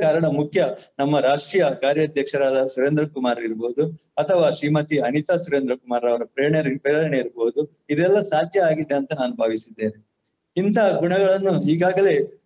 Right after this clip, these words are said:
ರಾಜೇಶ್, ಎಂ ರಾಜೇಶ್ ಅವರು, ಪ್ರಧಾನ ಕಾರ್ಯದರ್ಶಿ ಅವರು ಬಹಳಷ್ಟು ವಿಚಾರಗಳನ್ನು ತಮ್ಮ ಮುಂದೆ ಹಂಚಿಕೊಂಡಿದ್ದಾರೆ.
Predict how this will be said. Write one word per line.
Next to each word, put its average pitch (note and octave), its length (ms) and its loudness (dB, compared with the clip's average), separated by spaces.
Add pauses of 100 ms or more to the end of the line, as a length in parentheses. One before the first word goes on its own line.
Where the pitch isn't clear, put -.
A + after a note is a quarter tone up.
ರಾಜೇಶ್, E3 480 0 (400)
ಎಂ E3 180 0
ರಾಜೇಶ್ E3+ 420 2
ಅವರು, F3 160 2
ಪ್ರಧಾನ E3 360 0
ಕಾರ್ಯದರ್ಶಿ D3+ 600 0
ಅವರು E3 180 2
ಬಹಳಷ್ಟು F3 800 -2
ವಿಚಾರಗಳನ್ನು E3 680 2
ತಮ್ಮ C#3+ 180 -2
ಮುಂದೆ C#3 300 0
ಹಂಚಿಕೊಂಡಿದ್ದಾರೆ. A2 800 -8